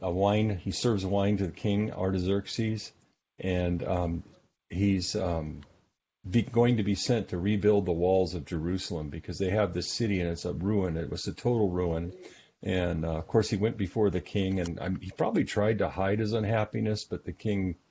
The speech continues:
you know, he's the king, so he knows these things. And he said, "Hey, you look sad." And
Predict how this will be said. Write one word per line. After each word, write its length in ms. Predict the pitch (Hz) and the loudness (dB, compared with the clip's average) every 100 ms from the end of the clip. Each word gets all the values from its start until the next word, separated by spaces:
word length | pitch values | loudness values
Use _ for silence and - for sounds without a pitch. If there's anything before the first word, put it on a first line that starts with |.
| _ _ _ _ _ _ | _ _ _ _ _ _
you 80 | 104 | -2
know, 180 | 90 90 98 | 0 2 0
he's 160 | 92 | -2
the 80 | - | -4
king, 340 | - 110 87 82 | -2 0 0 -2
so 160 | 92 | -2
he 140 | 92 98 | -2 0
knows 300 | 90 98 - | 2 0 0
these 240 | 85 - | -4 -4
things. 260 | 90 80 92 | -4 -4 -4
And 80 | |
he 80 | 87 | -4
said, 200 | 85 101 | -2 0
"Hey, 140 | 107 107 | 0 0
you 140 | 95 | 2
look 160 | 101 - | 0 -2
sad." 480 | - 95 90 67 80 _ _ _ _ _ - | -4 -2 -2 -4 -10 _ _ _ _ _ 0
And 360 | 113 110 101 | 2 4 0